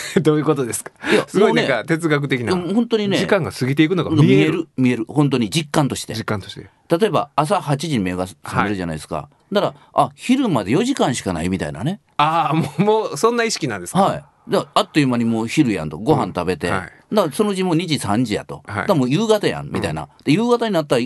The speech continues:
Speaker 2: 向こう行ってイベントやって、あ、終わったと帰ってきたら十一時。
Speaker 1: うん。
Speaker 2: で、ちょっとなんかあれこれして寝て、どうのこうの、また次の日ってなるから、もう朝起きた時、時点で次の日のことがもう分かっとるわけですよ。
Speaker 1: <laughs>
Speaker 2: 実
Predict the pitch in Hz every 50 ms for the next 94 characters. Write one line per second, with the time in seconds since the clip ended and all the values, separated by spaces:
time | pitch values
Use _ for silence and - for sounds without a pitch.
0 | - - 120 131 117 123 110 101 - 107 113 113 127 123 120 - 120 120 120 -
1 | - - 101 92 110 139 135 160 190 170 151 - - 117 110 95 104 - - 131
2 | 127 - - 123 110 101 101 113 - 117 120 123 110 110 85 76 67 - _ -
3 | 107 120 110 110 117 - _ _ _ - 185 185 185 175 - - _ _ - 180
4 | 151 135 120 107 104 104 98 98 98 - - - 110 107 92 95 87 85 - -
5 | - 92 87 82 76 90 104 98 - 95 87 78 76 98 90 85 82 71 85 69
6 | 64 - 107 123 - 82 - 95 95 90 64 - - - - _ - 92 90 92
7 | 98 85 87 87 120 117 - - - - _ _ _ - - 190 208 175 - -
8 | 170 190 - 294 233 185 - - 143 123 123 135 139 143 - - - 139 165 160
9 | 190 180 175 185 185 147 - - 208 196 196 202 190 202 175 143 - 120 - -
10 | 92 80 87 82 87 82 90 110 - - 185 175 - - 156 120 92 - - 76
11 | 73 - 76 69 - - - - - - - - - - - - - - - 175
12 | 170 - 160 147 143 - 127 160 190 185